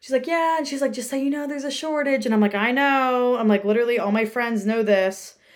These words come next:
And I was like, "So I've been kind of prepped and ready." Um, <laughs> I've been a little prepped and ready for that. So if that's something that you are trying to do or you're considering getting on medication, just know there is a shortage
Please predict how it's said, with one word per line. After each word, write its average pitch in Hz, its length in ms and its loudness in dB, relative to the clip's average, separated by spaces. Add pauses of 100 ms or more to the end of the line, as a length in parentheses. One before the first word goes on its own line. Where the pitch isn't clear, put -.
(220)
And 202 100 -2
I - 20 2
was 202 120 0
like, 208 100 4
"So 208 140 -2
I've 196 120 4
been 202 140 2
kind 202 200 0
of 175 60 -2
prepped 196 280 -4
and 190 100 -4
ready." 165 460 0 (480)
Um, 156 540 -8 (300)
<laughs> - 380 -20
I've 208 340 2
been 196 120 -2
a 190 40 -2
little 202 160 -2
prepped 196 280 -8
and 170 80 -8
ready 170 160 -4
for 190 120 -8
that. 131 300 -10 (500)
So 160 280 -2
if - 160 -4
that's 208 180 0
something 220 240 2
that 214 140 2
you 208 120 6
are 190 120 2
trying 202 260 0
to 190 80 -2
do 190 180 2
or 185 60 -2
you're 180 160 -6
considering 190 520 -6
getting 180 200 -2
on 170 100 -6
medication, 170 720 -6
just 190 220 -4
know 185 180 0
there 175 140 2
is 170 140 0
a 185 60 -4
shortage 180 440 -2